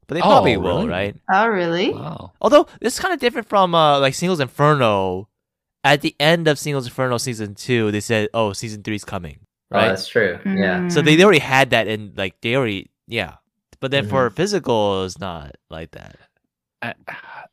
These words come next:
Speaker 2: I mean, I, I would assume so because, like, it was still top ten, like, worldwide.
Speaker 1: Oh, yeah, yeah.
Speaker 2: So.
Speaker 1: Maybe it's because it's not a Netflix original. Okay, uh,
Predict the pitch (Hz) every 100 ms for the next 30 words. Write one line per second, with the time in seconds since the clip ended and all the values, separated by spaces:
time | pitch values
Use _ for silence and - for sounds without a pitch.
0 | - - 120 147 156 151 - 143 147 190
1 | 139 - - 95 92 - 90 87 92 -
2 | 98 98 92 92 - 139 165 - - 160
3 | 156 - 107 - - 92 92 87 87 85
4 | 82 - - _ _ _ _ _ 101 92
5 | 85 85 80 73 - - - _ _ _
6 | _ - 110 101 78 82 69 - _ _
7 | _ _ - - 78 69 78 95 _ _
8 | _ _ _ _ _ _ 139 202 214 -
9 | 175 156 156 127 110 107 110 - 90 90
10 | 85 80 73 - _ _ _ _ _ _
11 | _ - - 196 175 - 170 175